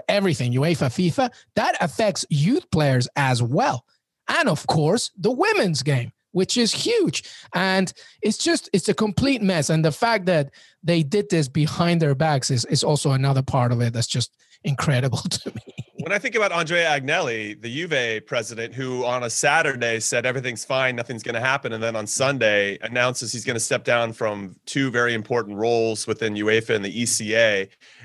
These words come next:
Speaker 2: and, and then says Juve, Juve is gonna join the Super League. How does that guy regain his reputation? I mean, even if this thing gets scaled back,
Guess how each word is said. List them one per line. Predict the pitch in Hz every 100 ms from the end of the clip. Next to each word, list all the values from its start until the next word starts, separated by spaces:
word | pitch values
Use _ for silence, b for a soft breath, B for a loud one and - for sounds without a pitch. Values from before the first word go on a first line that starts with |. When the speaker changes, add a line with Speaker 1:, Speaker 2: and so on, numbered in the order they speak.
| B
Speaker 2:
and, | 120 123 117
and | 113 113
then | 113 110
says | - 117
Juve, | 113 117 117
Juve | - 120 127
is | 110
gonna | 113 110
join | 104 107 107 101 95 _
the | -
Super | - 147 151
League. | 120 104 101 87 b b b b b _
How | - 165
does | 247
that | 277 208
guy | 196
regain | 185 170 156 165
his | 151 135
reputation? | 147 131 107 120 185 - 117
I |
mean, | 123 135 -
even | 208 240
if | 226 226
this | 185 -
thing | 190 185
gets | 160
scaled | - 170 175 151
back, | 113 160 165 131 -